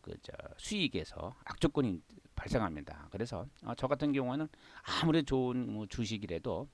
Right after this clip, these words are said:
한 종목에, 아, 십 프로 이상을 담지 않고 여러 종목에 이렇게 분산 투자를 하다 보니까 이 안정감이 있습니다. 여러분들도 이 포트폴리오를 잘 조정했어서, 아,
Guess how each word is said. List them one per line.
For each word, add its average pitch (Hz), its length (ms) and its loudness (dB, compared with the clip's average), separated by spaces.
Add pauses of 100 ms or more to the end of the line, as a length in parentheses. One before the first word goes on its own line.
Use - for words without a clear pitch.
(280)
한 196 240 -2
종목에, 113 480 0
아, 82 100 -8
십 - 200 -6
프로 143 180 0
이상을 104 460 -2
담지 98 340 -2
않고 80 480 -4 (580)
여러 113 140 10
종목에 107 400 0
이렇게 98 140 -6
분산 95 400 -2
투자를 92 580 -6
하다 - 200 0
보니까 80 520 -6 (600)
이 135 100 2
안정감이 147 520 4
있습니다. - 600 -8
여러분들도 123 500 2
이 143 180 -2
포트폴리오를 147 1000 2
잘 - 280 -4
조정했어서, 98 760 -2 (260)
아, - 160 -4